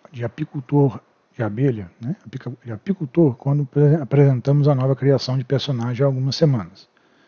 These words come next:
pelas roupas, né? Depois de escolher um penteado esti-,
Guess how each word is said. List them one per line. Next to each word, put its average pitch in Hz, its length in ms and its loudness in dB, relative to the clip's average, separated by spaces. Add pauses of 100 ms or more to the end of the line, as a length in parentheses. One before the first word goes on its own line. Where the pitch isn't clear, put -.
(180)
pelas 117 280 -2
roupas, 98 420 -8
né? 175 140 4 (640)
Depois 170 320 4
de 160 40 0
escolher 139 380 2
um 131 80 0
penteado 123 500 -2
esti-, - 300 -10